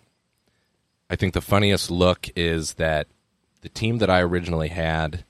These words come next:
P B B, Plant Beast Bird,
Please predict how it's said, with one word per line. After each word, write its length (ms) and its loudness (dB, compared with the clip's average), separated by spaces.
P 140 -2
B 140 4
B, 380 2
Plant 200 -4
Beast 220 -4
Bird, 440 4